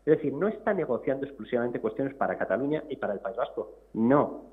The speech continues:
está negociando con ellos, no en deslealtad, sino en ilegalidad absoluta y evidente, competencias que no corresponden a esos territorios. De verdad, yo le pido a la gente que se meta en OK Diario y mire ese vídeo,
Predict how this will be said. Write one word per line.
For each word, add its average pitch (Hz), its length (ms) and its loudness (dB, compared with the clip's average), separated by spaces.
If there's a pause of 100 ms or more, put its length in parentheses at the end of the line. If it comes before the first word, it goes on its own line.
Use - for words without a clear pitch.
está - 180 0
negociando 180 500 0
con 127 160 -6
ellos, 117 320 -6
no 131 180 -2
en 170 100 -2
deslealtad, 139 540 0
sino 110 120 -6
en 107 300 -10
ilegalidad 113 760 0
absoluta 120 500 -4
y 120 100 -2
evidente, 143 520 0 (240)
competencias 147 560 -2
que 139 100 -6
no - 140 -4
corresponden 156 560 0
a 127 40 -4
esos 127 220 -8
territorios. 107 520 -4 (340)
De 117 80 2
verdad, 151 240 6
yo 156 80 0
le 175 60 2
pido 185 180 -2
a 175 40 0
la 165 80 -4
gente 165 200 -6
que 160 80 -12
se - 140 -8
meta 147 180 -4
en 147 60 -2
OK 147 80 -6
Diario 143 420 -2
y 135 40 -4
mire 135 300 -2
ese 90 120 -6
vídeo, 87 340 -8